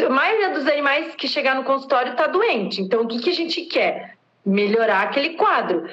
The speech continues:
Mas a gente pode tá piorando o quadro, agravando e retardando a, a melhora desse paciente, se a gente fizer uma consulta estressante, né? E no caso de uma consulta de vacina, olha que grave isso. Tu traz um paciente rígido,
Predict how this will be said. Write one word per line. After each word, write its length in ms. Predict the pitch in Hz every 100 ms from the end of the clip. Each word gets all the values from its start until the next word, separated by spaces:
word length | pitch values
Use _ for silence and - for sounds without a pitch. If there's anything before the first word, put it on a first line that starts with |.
| -
Mas 380 | 190 208 226 226
a 60 | 247
gente 260 | 262 -
pode 320 | 240 262 247
tá 140 | - 247
piorando 680 | - 320 523 339 427 605 453
o 60 |
quadro, 400 | 349 233 294 392 285
agravando 640 | 240 262 247 196 247 370
e 40 | 370
retardando 640 | 359 330 262 240 240 226
a, 360 | - 196 185
a 20 | 185
melhora 640 | 196 185 185 185 302 330
desse 260 | 233 226 190
paciente, 640 | 202 196 220 277 453 269 - -
se 100 | -
a 60 | 349
gente 240 | 302 302
fizer 240 | 311 277 269
uma 160 | 277
consulta 420 | 294 294 302 247
estressante, 840 | 294 - 330 330 480 494 - 185 185 - - - -
né? 360 | 214 262 226
E 100 | 269
no 140 | 294 311
caso 260 | 294 311
de 80 | 330
uma 140 | 302 302
consulta 540 | 294 269 285 285 247
de 80 | 214
vacina, 720 | 240 240 - 277 403 466 -
olha 260 | 240 285 381
que 140 | 370
grave 520 | 285 294 254 349 403 330 247
isso. 300 | 196 - 202 - - -
Tu 120 | 262
traz 420 | 247 277 240 208 220
um 80 |
paciente 540 | 226 240 269 247 240 226
rígido, 480 | 214 311 370 440